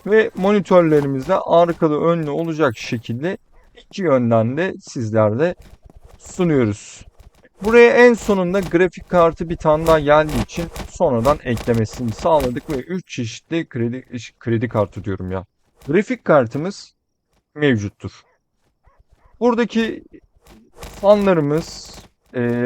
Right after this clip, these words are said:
başka neyimiz vardı lan? Ziya, buraya ne koymuştun lan? Video çekiyorum, tanıtım videosu. Alo. Ne bileyim işte ya.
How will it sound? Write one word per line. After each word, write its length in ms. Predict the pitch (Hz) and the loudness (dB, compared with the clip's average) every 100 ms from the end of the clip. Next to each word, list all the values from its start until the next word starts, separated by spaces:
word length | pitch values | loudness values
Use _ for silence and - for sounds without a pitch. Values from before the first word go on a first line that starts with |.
| 123 123 123 123 123 | -2 -2 -2 -2 -2
başka 380 | 123 120 - 170 | 0 -2 -4 -4
neyimiz 340 | 175 180 156 | -4 -4 -2
vardı 320 | 175 139 147 | -2 0 0
lan? 220 | 160 156 113 _ _ _ _ _ _ _ _ _ _ _ _ | 0 0 -6 _ _ _ _ _ _ _ _ _ _ _ _
Ziya, 520 | 120 120 233 262 233 - _ | -10 0 8 10 10 4 _
buraya 240 | 180 226 240 | 2 4 6
ne 100 | 254 | 6
koymuştun 600 | 262 254 247 - 240 226 | 4 2 0 0 0 2
lan? 260 | 254 208 - _ _ | 2 0 -12 _ _
Video 320 | 202 226 262 | -20 -8 -6
çekiyorum, 480 | 220 240 226 233 214 | -2 -2 -2 -2 -2
tanıtım 460 | 185 208 208 208 196 | 0 0 0 -2 -4
videosu. 520 | 190 180 160 - 143 - _ _ _ _ _ _ - | -4 -6 -8 -8 -10 -10 _ _ _ _ _ _ -4
Alo. 460 | 202 247 220 185 - _ _ _ _ _ _ _ _ _ _ _ _ _ _ - | 4 6 4 0 -10 _ _ _ _ _ _ _ _ _ _ _ _ _ _ -2
Ne 220 | 170 160 | 2 2
bileyim 320 | 151 139 135 | 2 -2 -2
işte 280 | 123 - 123 | -4 -4 -2
ya. 360 | 117 110 101 | 2 2 0